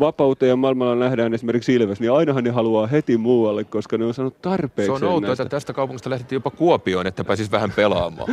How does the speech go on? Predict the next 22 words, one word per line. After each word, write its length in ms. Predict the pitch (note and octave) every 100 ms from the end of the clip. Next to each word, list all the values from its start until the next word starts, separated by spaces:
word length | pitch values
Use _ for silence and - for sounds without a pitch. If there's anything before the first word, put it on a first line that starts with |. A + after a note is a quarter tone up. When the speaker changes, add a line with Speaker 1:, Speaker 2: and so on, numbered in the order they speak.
| B3+
Speaker 1:
<laughs> 140 | F3+ -
Kyllä 160 | E3
se 140 | D3+ E3
on 120 | A#2+
muuten 240 | G2+ B2+ C3+
ihan 240 | D3+ C#3+
totta. 280 | B2 G#2 - -
Tai 120 | D3 D3+
Speaker 2:
Mut 80 |
mennään 200 | D3 D#3+
Speaker 1:
Ruotsiinhan 460 | F3 C#3 - A2 A2+
moni 260 | B2+ C#3+ A2+
on 100 | F#2+
mennyt. 280 | F#2+ -
Speaker 2:
Mut 140 | C3 D3
mennään 260 | G#3 G3+ D3
vielä 100 | F3
Speaker 1:
Mm. 40 |
Speaker 2:
tuohon 180 | E3 D#3+
kuusikymmentäluvun 560 | G3 F#3+ D3 C3+ C#3 B2
puoleen 420 | D#3 C#3+ A#2 G2+
väliin 380 | G2+ G#2 G2+